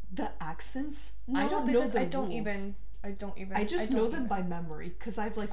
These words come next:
Speaker 1: read so much and
Speaker 2: No,
Speaker 1: written
Speaker 2: because the
Speaker 1: that
Speaker 2: thing
Speaker 1: I
Speaker 2: is, I don't read, and I barely write, so I've lost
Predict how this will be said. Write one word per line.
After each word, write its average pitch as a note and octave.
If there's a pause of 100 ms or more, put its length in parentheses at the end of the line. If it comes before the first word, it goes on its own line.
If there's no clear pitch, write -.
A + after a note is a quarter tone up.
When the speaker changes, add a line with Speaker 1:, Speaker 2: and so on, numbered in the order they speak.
Speaker 1:
read F3+
so F3
much E3
and G3+
Speaker 2:
No, C4+
Speaker 1:
written F4+
Speaker 2:
because C#4+
the D4+
Speaker 1:
that G3
Speaker 2:
thing E4+
Speaker 1:
I A#3+
Speaker 2:
is, B3
I A#3 (180)
don't C4 (220)
read, A#3 (400)
and G#3+
I G3 (200)
barely C#4
write, B3+ (100)
so -
I've G3+
lost G#3